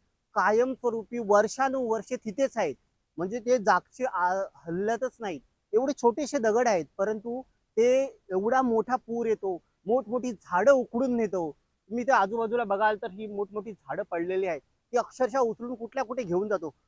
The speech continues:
मात्र हे जे छोटे दगड आहेत ते आजपर्यंत या जागेवरून हललेले नाही आहेत. हे दोन दगड आणि त्यानंतरला इथे सुद्धा हे दोन दगड आहेत.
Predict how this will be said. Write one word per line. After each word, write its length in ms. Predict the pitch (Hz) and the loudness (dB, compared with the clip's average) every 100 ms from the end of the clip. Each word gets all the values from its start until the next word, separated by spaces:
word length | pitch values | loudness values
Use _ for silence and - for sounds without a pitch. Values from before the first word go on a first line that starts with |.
| - | -8
मात्र 400 | 170 247 269 233 214 127 _ _ - | -2 0 0 0 -2 -2 _ _ -6
हे 160 | 254 | -4
जे 120 | 233 277 | -4 -6
छोटे 400 | - 202 190 262 | 0 0 2 2
दगड 360 | 196 185 226 | 2 4 2
आहेत 180 | 196 147 _ _ - | 2 0 _ _ -4
ते 40 | - - | -4 -2
आजपर्यंत 760 | 160 233 254 - 208 214 214 214 | 4 6 4 0 -2 -2 -2 0
या 240 | 208 208 | 2 0
जागेवरून 640 | 170 175 170 196 196 208 165 | 0 -2 0 0 0 -2 -6
हललेले 440 | 143 156 196 208 | -8 -4 -2 -2
नाही 180 | 190 160 | -2 -6
आहेत. 100 | 143 _ _ - | -8 _ _ -2
हे 100 | 202 | 0
दोन 260 | 233 233 226 | 4 4 4
दगड 320 | 190 175 170 - _ _ | 0 0 -2 -4 _ _
आणि 100 | 156 | -12
त्यानंतरला 640 | 165 202 214 196 196 196 208 | 0 2 2 -2 -2 -2 -2
इथे 260 | 175 160 | -4 -6
सुद्धा 380 | 214 185 180 208 233 _ _ _ _ _ _ _ _ _ _ - | -6 0 2 2 2 _ _ _ _ _ _ _ _ _ _ -2
हे 80 | 196 | 0
दोन 260 | 214 208 | 2 2
दगड 220 | 175 160 160 | 0 -2 -2
आहेत. 160 | 123 | -4